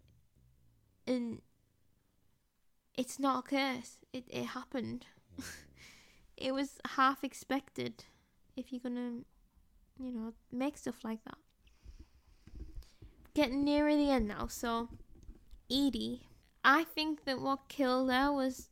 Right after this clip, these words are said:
mixing a meds with her alcohol, 'cause they mentioned, like, don't do that, but she did it anyway. But it will have been intentional. Like, she did not wanna leave the house,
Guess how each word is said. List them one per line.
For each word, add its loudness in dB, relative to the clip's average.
mixing -2
a 0
meds 0
with -6
her 0
alcohol, 4
'cause -6
they -4
mentioned, -4
like, -6
don't -6
do -2
that, -4
but -10
she -10
did -8
it -8
anyway. -4
But 8
it 2
will 2
have 0
been 0
intentional. -2
Like, -8
she -2
did 4
not 6
wanna 2
leave -2
the -4
house, -2